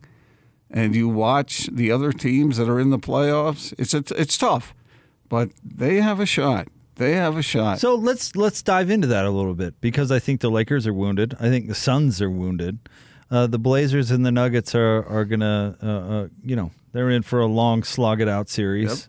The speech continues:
Speaker 2: you know, and, uh, we'll see who comes out of that on top.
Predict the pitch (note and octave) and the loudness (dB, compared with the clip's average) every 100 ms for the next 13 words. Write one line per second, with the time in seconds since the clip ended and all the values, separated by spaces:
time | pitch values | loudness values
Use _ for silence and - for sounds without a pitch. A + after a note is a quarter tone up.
0 | _ - A2+ G#2+ G#2+ A#2+ A2 G#2+ G#2 G2+ | _ -4 0 2 0 -2 -2 -2 0 -2
1 | - - - - - A2+ G#2+ G#2 - A2 | -6 -20 -20 -20 -8 0 0 0 -4 -12
2 | G2 - A#2 - A#2+ A2 G#2+ A2+ G#2 G#2 | -12 -4 -2 0 0 0 0 -2 0 2
3 | G2+ G2+ G2+ A2+ G2+ G2+ - G#2 C3 | 2 2 0 -2 -4 -4 -2 0 -2